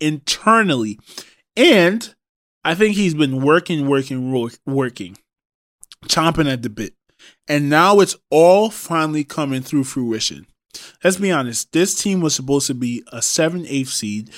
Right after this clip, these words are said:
a team that gets bumped in the first round, and we might say that's a good season.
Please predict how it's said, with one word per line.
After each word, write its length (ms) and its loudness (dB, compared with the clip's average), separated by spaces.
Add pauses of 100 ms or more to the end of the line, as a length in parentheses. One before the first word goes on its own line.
(220)
a 80 -8
team 300 -4
that 140 -6
gets 260 -6
bumped 400 2
in 120 2
the 80 -4
first 340 -4
round, 360 -8
and 160 -6
we 140 0
might 340 0
say 120 2
that's 240 -4
a 40 -4
good 220 -6
season. 420 -8